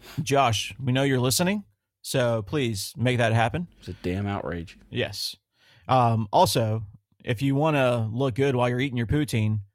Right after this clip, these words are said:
Speaker 1: and celebrate the culture that is poutine, go check out the shop, off the monorails dot com, Body by Poutine. You might see Ryan wearing it, fashioning it, on our socials.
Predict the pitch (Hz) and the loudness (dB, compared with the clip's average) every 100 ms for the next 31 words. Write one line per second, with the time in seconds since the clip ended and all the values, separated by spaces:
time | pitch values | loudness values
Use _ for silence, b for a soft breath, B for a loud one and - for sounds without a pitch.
0 | - 113 - 151 139 127 117 104 143 - | -6 -4 2 2 2 0 -2 -2 -2 0
1 | 110 101 110 117 117 139 143 107 98 - | 0 0 0 -2 0 2 2 0 -4 -12
2 | _ _ _ _ _ 139 117 143 131 101 | _ _ _ _ _ -2 -2 -2 -2 -2
3 | 92 _ _ _ _ _ _ _ _ _ | -4 _ _ _ _ _ _ _ _ _
4 | - 170 208 185 143 - 123 143 - 117 | -4 0 2 2 0 2 2 0 -2 -2
5 | 127 120 120 120 107 113 117 127 143 165 | 0 0 0 0 0 0 0 0 -2 -6
6 | _ _ _ _ 113 127 127 120 151 160 | _ _ _ _ 0 2 2 2 0 0
7 | 123 107 101 - _ _ _ _ _ _ | 0 0 -2 -8 _ _ _ _ _ _
8 | _ _ 117 123 131 131 110 135 127 127 | _ _ -4 0 0 0 0 0 0 0
9 | 107 123 123 123 147 170 - _ 117 127 | -2 0 2 2 -2 -6 -12 _ -4 0
10 | 131 135 165 - _ _ _ - 110 113 | 0 -2 -4 -8 _ _ _ -4 -2 -2
11 | - 139 147 180 - _ _ _ - 120 | -4 -6 -6 -8 -12 _ _ _ -4 0
12 | 123 135 131 - 170 - | 0 0 0 -2 -8 -12